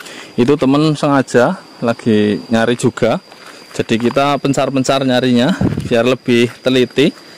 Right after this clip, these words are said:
Jadi apa saja bisa menjadi sebuah cuan atau keuntungan ketika Anda memiliki ilmu. Walaupun lahan Anda itu kaya raya, tanah Anda sendiri, kebun Anda itu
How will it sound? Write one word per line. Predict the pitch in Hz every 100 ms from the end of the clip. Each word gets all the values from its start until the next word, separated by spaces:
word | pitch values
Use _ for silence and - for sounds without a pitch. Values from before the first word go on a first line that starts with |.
| - - - - - -
Jadi | 127 - 196 220 214 202
apa | 202 - 220
saja | 208 180 247
bisa | 180 165
menjadi | 175 156 135 175 175
sebuah | 185 - 131 127 135 - -
cuan | 214 185 139 165 160
atau | 135 131 - 131 131 139 - -
keuntungan | - 135 147 151 131 127 170 - - - -
ketika | - 170 185 190
Anda | 175 151 214
memiliki | 214 190 180 175 185
ilmu. | 190 180 131 104 - - - - - - - - - - - - - -
Walaupun | 135 160 175 175 214 269 254 196 160 123 123
lahan | 131 127
Anda | 131 131 135
itu | 135
kaya | 143 143 143
raya, | 139 127 110 135 - - - - -
tanah | 147 165 170
Anda | 160 135
sendiri, | 131 170 131 120 117 147 - - - -
kebun | - 127 131
Anda | 131 123
itu | 123 147 147